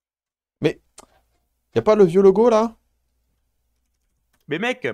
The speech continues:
Speaker 2: je te dis, il faut pas le mettre, hein.
Speaker 1: The tournament logo must be visible all time while in game.
Speaker 2: Mais ouais, mais moi, euh, je fais des vidéos YouTube où je le mets, c'est bon, hein. Il y a un moment, faut arrêter,
Speaker 1: Mais
Speaker 2: hein.
Speaker 1: il est où le logo, là ? Parce que
Speaker 2: Mais il est introuvable, il est introuvable.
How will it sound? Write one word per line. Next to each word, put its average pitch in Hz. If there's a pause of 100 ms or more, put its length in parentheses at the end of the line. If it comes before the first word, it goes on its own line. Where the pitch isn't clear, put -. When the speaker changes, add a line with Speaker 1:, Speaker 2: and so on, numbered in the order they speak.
(380)
Speaker 2:
je -
te 156
dis, 185
il 254
faut 135
pas 127
le 165
mettre, 196
hein. 110 (1500)
Speaker 1:
The 117
tournament 160
logo 120
must 113
be 107
visible 123 (140)
all 131
time 143
while 120 (160)
in 123
game. 110 (1040)
Speaker 2:
Mais 151
ouais, 185
mais 131
moi, 151
euh, 131
je 127
fais 139
des 139
vidéos 139
YouTube 156
où 139
je 110
le 123
mets, 139
c'est -
bon, 127
hein. 120 (1160)
Il 131
y -
a 113
un -
moment, 120
faut 131
arrêter, 110
Speaker 1:
Mais 104
Speaker 2:
hein. 107
Speaker 1:
il 117
est -
où 185
le 113
logo, 104
là ? 80
Parce -
que - (680)
Speaker 2:
Mais 123
il 143
est -
introuvable, 156
il 107
est 98
introuvable. 107